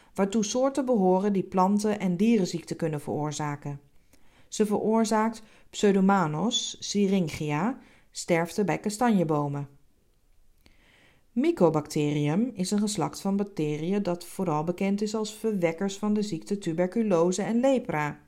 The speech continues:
Maar er zijn ook nuttige soorten aanwezig in de bodem,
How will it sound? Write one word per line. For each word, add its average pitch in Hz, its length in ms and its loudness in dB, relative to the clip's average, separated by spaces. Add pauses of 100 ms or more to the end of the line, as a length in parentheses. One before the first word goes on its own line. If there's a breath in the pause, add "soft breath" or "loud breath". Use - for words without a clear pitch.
(420 soft breath)
Maar 147 360 -4
er 156 140 -6
zijn 147 240 -4
ook 240 180 2
nuttige 247 340 -2
soorten 208 380 0
aanwezig 170 460 0
in 208 120 0
de 220 80 2
bodem, 143 520 0